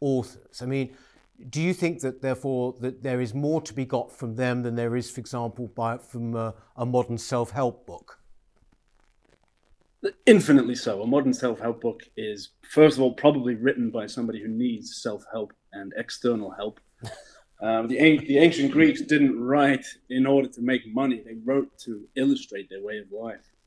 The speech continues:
Speaker 1: Yeah.
Speaker 2: And, uh, particularly the ancient heroic conception of living is, uh, when I, when I first made sense of it from, uh,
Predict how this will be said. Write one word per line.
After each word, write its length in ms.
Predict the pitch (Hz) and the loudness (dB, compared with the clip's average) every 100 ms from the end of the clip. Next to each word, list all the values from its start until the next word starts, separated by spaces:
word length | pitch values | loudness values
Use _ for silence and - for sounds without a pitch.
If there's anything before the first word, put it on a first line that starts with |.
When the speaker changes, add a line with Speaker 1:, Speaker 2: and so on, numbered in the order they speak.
| _ _ _ _ | _ _ _ _
Speaker 1:
Yeah. 260 | 107 101 92 90 | -16 -16 -16 -6
Speaker 2:
And, 420 | 113 117 113 113 - - | -2 0 0 -2 -6 -10
uh, 280 | 113 110 104 | -6 -6 -8
particularly 680 | - - 190 196 139 123 117 | -10 4 4 8 6 6 2
the 520 | 110 110 107 104 104 _ _ _ 123 | -2 -4 -6 -12 -20 _ _ _ 2
ancient 380 | 131 127 117 - | 4 4 -4 -4
heroic 540 | 117 131 156 139 - | 6 10 10 8 0
conception 520 | - 101 107 - - _ | -10 -10 -12 -18 -20 _
of 160 | 104 107 | -14 -12
living 220 | 104 104 _ _ - | -10 -14 _ _ -12
is, 500 | 104 101 98 - - - | -8 -6 -8 -12 -16 -8
uh, 440 | 110 104 101 92 90 107 | -6 -4 -6 -10 -10 4
when 220 | 139 139 | 6 8
I, 20 | |
when 180 | 131 143 | 6 4
I 60 | |
first 920 | 127 - - - 180 180 - - - _ 123 | 2 -4 -14 -2 2 2 0 -16 -20 _ 4
made 320 | 143 131 - | 4 4 0
sense 300 | - 151 160 | -2 -2 0
of 100 | 165 | -4
it 180 | 202 _ _ _ _ _ _ _ _ | -4 _ _ _ _ _ _ _ _
from, 320 | - 131 123 | -4 0 0
uh, 280 | 123 117 | -2 -8